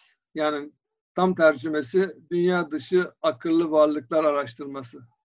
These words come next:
Ama burada bir şeye dikkat çekeyim. seti'deki extraterrestrial intelligence, yani akıllı varlık ya da zeki varlık için araştırma deniyorsa da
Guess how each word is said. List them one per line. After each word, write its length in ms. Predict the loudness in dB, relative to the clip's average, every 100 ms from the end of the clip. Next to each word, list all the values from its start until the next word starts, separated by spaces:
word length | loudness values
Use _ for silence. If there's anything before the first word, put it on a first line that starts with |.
| -8
Ama 260 | -4 -2
burada 360 | -2 0 -2 -6
bir 60 |
şeye 220 | -8 -6 -4
dikkat 280 | -4 -4
çekeyim. 200 | -2 -6
seti'deki 760 | -6 0 0 2 0 0 -2 -6 -6
extraterrestrial 760 | -8 -4 -2 0 0 -2 -4
intelligence, 640 | -4 0 2 0 -4 -8 -6
yani 140 | -6
akıllı 500 | -6 -6 -4 0 2
varlık 540 | 2 2 0 -2 -10 _ _ _ _ _ _ _ _ _ -8
ya 80 | -4
da 120 | -2
zeki 380 | 0 -2 0 2
varlık 320 | 4 2 -2
için 180 | -8 -4
araştırma 480 | -2 -2 -6 -6
deniyorsa 440 | -4 -4 -4 -2 0
da 240 | 0 -4